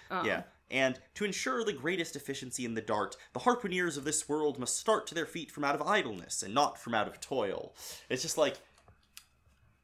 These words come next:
Speaker 2: I just think harpooneers shouldn't have to do anything except the coolest and most glamorous part of their jobs.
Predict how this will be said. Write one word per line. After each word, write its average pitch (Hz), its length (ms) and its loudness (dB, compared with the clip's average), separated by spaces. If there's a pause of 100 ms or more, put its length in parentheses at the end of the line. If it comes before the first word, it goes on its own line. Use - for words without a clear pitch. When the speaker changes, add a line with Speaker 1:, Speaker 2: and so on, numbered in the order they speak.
(100)
Speaker 2:
I 262 200 10
just 226 260 -2
think 185 180 -2
harpooneers 165 500 0
shouldn't 196 300 -6
have 180 200 -6
to 120 80 -8
do 110 200 -8
anything 175 440 0
except - 320 -4
the - 80 -8
coolest 180 480 -4
and 135 80 -4
most - 240 -6
glamorous 110 520 2
part - 220 -4
of - 80 -14
their 76 140 -8
jobs. - 420 -2